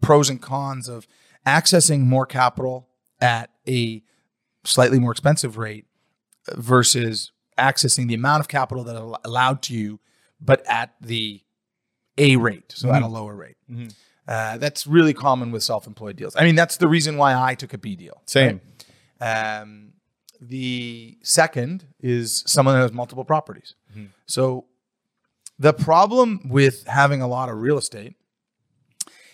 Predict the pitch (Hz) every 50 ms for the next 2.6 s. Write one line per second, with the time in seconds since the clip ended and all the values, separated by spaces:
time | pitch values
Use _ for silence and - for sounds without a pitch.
0 | _ _ - 151 147 135 127 143 139 139 - _ _ _ _ _ _ _ _ _
1 | _ _ _ _ _ _ _ - 135 139 165 196 202 196 170 143 156 139 113 127
2 | 135 - - 113 101 - - - - - -